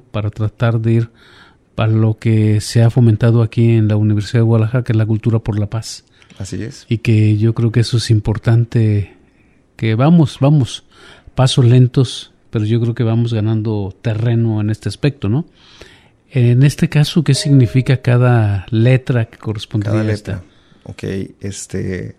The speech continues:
Speaker 2: voy a ver la, aquí las letras que tenemos, ¿eh? Cuando nos referimos al, al, a este sector que es de la comunidad L G B T, T T I Q más,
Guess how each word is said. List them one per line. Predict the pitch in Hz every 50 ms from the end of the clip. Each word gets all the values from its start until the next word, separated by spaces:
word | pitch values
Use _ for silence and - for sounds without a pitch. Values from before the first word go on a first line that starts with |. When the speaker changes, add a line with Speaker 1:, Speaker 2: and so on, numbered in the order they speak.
| _ _ -
Speaker 2:
voy | - 101 101
a | 104
ver | 104 107 104 101
la, | 107 107 107 98
aquí | 82 95 - - 98
las | 95 92 98 98
letras | 92 90 90 95 98
que | - -
tenemos, | 92 - - - - - - - 107 -
¿eh? | 120 139 - _ _ _ _ _ _ _ _ _ _ _ _ _ _
Cuando | - 98 101 104
nos | 107 110 101 98
referimos | 95 - 101 107 113 117 123 135 135 - - -
al, | - 107 107 104 104 104 104 101 98 - - - _ _ _
al, | - - - 104 101 98 98 98 98 95 95 95 98 98 - - - _ _ _ _ _ _ _ _ _ _ _ _ _ _ _ _ _ _ _ _ _ _ _ _ _
a | - - 202 104
este | 107 107 - 127
sector | - 117 101 - - 123 120 117
que | - - 110
es | 104
de | 104
la | 110 110 -
comunidad | - 101 101 101 101 101 101 104 107 107 - -
L | - 104 104 110
G | 104 - - 107
B | 101 104
T, | 104 104 - 110 110 113
T | 113 - - 110 107 110
T | - - - 110 110 110
I | 110 110 113
Q | 117 117 - 110
más, | 104 104 117 147 170 - - - - -